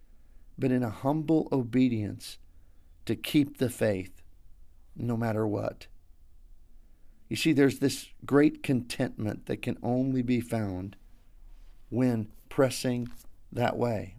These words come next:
when doing our very, very best, even in the face of great, terrible adversity. I love the poem called When the Game is the Hardest.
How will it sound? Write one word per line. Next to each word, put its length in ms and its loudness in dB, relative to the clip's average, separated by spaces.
when 240 -2
doing 480 2
our 160 2
very, 480 0
very 380 2
best, 600 -4
even 300 2
in 120 2
the 100 -2
face 440 -2
of 220 -4
great, 460 -2
terrible 600 2
adversity. 720 -2
I 80 4
love 300 8
the 240 4
poem 420 2
called 440 4
When 300 0
the 60 2
Game 380 2
is 140 -6
the 140 -2
Hardest. 600 -4